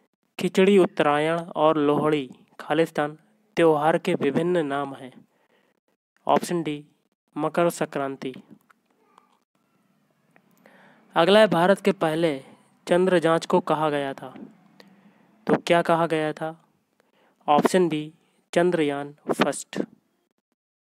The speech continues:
अगला है, बैंकिंग के संदर्भ में, बैंकिंग के संदर्भ में एडीएफ़ का पूर्ण रूप है। ऑप्शन सी,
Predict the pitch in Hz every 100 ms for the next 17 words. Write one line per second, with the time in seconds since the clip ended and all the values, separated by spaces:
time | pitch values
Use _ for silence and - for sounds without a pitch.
0 | _ _ _ _ _ _ _ _ _ _
1 | _ - 151 175 202 170 165 165 175 190
2 | 185 175 - 147 143 151 147 139 131 135
3 | - _ _ _ _ _ _ - 147 147
4 | 156 165 190 190 185 - 151 147 160 165
5 | 156 160 160 156 170 170 - 160 - 160
6 | 160 151 151 143 127 - - _ _ _
7 | _ _ _ _ _ _ _ _ _ -
8 | 147 - 180 170 180 175